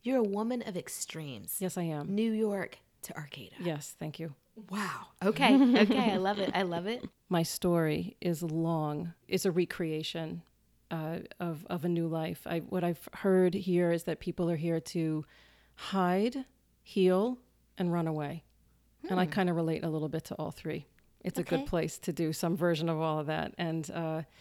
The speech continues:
Speaker 2: so I'm here creating a new life, and I have a private practice where I see clients.
Speaker 1: So what were you doing in New York before you moved here then?
Speaker 2: I was working for twenty years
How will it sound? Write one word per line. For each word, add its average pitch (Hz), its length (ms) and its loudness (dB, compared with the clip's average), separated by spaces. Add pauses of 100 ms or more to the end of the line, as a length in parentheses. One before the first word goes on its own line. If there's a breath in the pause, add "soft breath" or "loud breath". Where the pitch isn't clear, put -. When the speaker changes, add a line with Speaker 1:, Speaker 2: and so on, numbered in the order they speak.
(140 soft breath)
Speaker 2:
so 170 260 0
I'm 170 160 2
here 202 240 2
creating 165 420 -2
a 160 40 -4
new 160 160 -4
life, 180 340 -8
and 175 100 -4
I 165 40 -4
have 156 180 -6
a 160 60 -6
private 156 320 -8
practice 165 580 -8 (380 soft breath)
where 170 120 -2
I 156 40 -2
see 160 200 -8
clients. - 560 -10 (360 loud breath)
Speaker 1:
So 285 160 0
what 277 180 2
were 339 80 2
you 294 160 2
doing 240 340 0
in 214 200 0
New 208 140 2
York 202 360 0
before 190 540 -4
you 180 240 -2
moved 175 260 -4
here 190 260 -2
then? 143 440 -8 (100)
Speaker 2:
I 180 80 2
was 175 180 2
working 180 320 0
for 170 140 -6
twenty 165 360 -4
years 160 420 -6